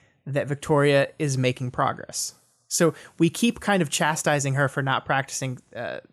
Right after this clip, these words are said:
self-care, but it seems on some level that Victoria reaching out and helping these people who are suffering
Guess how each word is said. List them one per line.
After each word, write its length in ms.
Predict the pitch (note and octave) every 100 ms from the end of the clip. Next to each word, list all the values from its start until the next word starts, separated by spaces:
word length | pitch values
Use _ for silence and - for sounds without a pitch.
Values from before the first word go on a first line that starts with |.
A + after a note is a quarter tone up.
| -
self-care, 800 | - C#3 - - G3 D#3+ C#3+ C#3+ _ _ _ _ _ -
but 240 | D3 D#3+
it 120 | D3+ -
seems 600 | - - C#4 G3 E3 -
on 260 | - D3+ C#3+
some 280 | - A3
level 500 | E3 A#2 B2 A2+ C#3 - _ _ _ _ _
that 400 | C3+ C#3 C#3+ - _ _ _ -
Victoria 760 | C#3+ D3+ - G#3 G3+ E3+ D3+
reaching 440 | A2 D3+ F3+ F3 D3
out 180 | C#3+ -
and 120 | C3+
helping 460 | - F3+ F3 D#3+ C#3
these 220 | E3 F3+
people 420 | - C3 B2+ B2+
who 140 | D3+
are 120 | C#3 C3+
suffering 600 | - C#3+ D3+ C#3 C3+